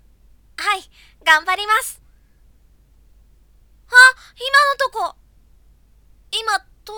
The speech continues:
り過ぎたところなんですけど。一条通り二丁目のところ、左でした。うわあ、怒らないで。戻れますよね。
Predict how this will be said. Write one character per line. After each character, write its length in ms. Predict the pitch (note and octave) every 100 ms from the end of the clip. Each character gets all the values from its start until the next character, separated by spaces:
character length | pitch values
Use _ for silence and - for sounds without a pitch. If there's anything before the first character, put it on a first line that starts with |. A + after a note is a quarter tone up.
| A4+
り 120 | A4+
過 180 | - A#4
ぎ 100 | A#4
た 160 | G#4+ -
と 180 | E4+
こ 160 | E4+ F4+
ろ 100 | F#4
な 120 | F4+
ん 40 | F4+
で 100 | D#4+
す 100 | -
け 120 | D#4
ど。 260 | C#4+ C4 _ _ _ _ _ _ _ - _ _ _
一 360 | E4+ E4+ - F#4+
条 240 | F#4 F#4+ F#4+
通 240 | G4 G4
り 160 | F#4+ D#4
二 200 | C#4+ C4+
丁 180 | D#4
目 120 | D#4 D#4+
の 140 | E4
と 120 | E4
こ 160 | E4 E4+
ろ、 180 | E4+ E4+ _ - _ _ _ - _ _ _ -
左 680 | - F4 F4+ F4+ F4 - _ _ _ _ _ -
で 120 | D#4+
し 240 | - - - - _ _ - _ - _ -
た。 100 | C#4+
う 20 |
わ 60 | _ _ _ _ _ _ _
あ、 920 | G#4+ G#4 A4+ A#4 B4 C#5+ B4 A#4+ A#4
怒 160 | C#5+ A#4+
ら 120 | C5+
な 100 | D5+
い 80 | B4
で。 60 | G#4+ A#4+ - - - _ _
戻 220 | G#4 G#4 A4
れ 100 | G#4+
ま 100 | A#4+
す 100 | A#4
よ 120 | G4
ね。 180 | F#4+